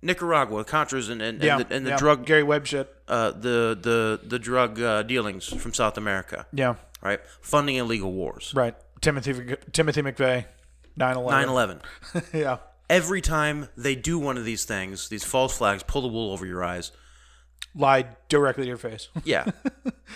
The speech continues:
Speaker 1: They, they take another inch than
Speaker 2: Yeah.
Speaker 1: they took the last time.
Speaker 2: Yeah.
Speaker 1: Right?
Speaker 2: But this seems like a, an awful lot of
Speaker 1: Kennedy was a
Speaker 2: inches.
Speaker 1: foot.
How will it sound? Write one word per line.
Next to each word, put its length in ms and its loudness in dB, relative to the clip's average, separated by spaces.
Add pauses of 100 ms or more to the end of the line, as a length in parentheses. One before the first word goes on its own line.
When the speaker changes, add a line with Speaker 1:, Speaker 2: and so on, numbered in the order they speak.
Speaker 1:
They, 400 2 (120)
they 580 2 (440)
take 220 6
another 280 2
inch 400 -6 (420)
than 120 2
Speaker 2:
Yeah. 80 6
Speaker 1:
they 80 4
took 380 0
the 100 -6
last 280 2
time. 240 -6 (140)
Speaker 2:
Yeah. 240 0 (1200)
Speaker 1:
Right? 140 -2
Speaker 2:
But 160 4
this 160 4
seems 260 -4
like 160 -4
a, 140 -4
an 160 -6
awful 380 0
lot 60 2
of 80 6
Speaker 1:
Kennedy 200 2
was 160 2
a 60 0
Speaker 2:
inches. 120 -4
Speaker 1:
foot. 220 4